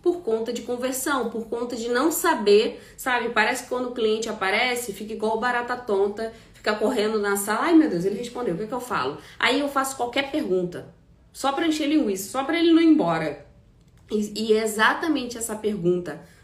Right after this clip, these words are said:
mal feita que pode espantar o cliente, ok? Ah, tá bom, tá, <laughs> tá ruim.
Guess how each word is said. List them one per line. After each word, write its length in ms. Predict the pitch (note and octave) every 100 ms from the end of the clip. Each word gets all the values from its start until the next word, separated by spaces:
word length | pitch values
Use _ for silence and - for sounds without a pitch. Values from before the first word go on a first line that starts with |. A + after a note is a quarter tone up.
| -
mal 380 | F#3+ G#3+ D4+ D4+
feita 760 | - G#3+ A3 C4 - D3 - - - -
que 120 | D4
pode 380 | - F3 F3 F3+
espantar 520 | - G3 G3+ - D3+
o 60 |
cliente, 720 | D#3 - A3 D3 - - - - - - - -
ok? 640 | - - G#3 F4 - - - - - - - _ _ - - -
Ah, 320 | D#3 D#3 D3+ D3+
tá 80 |
bom, 280 | E3+ C#3 - -
tá, 80 | - E3 G#3
<laughs> 240 | - G#3 -
tá 140 | A3+
ruim. 420 | G#3+ A3 F#3 D3+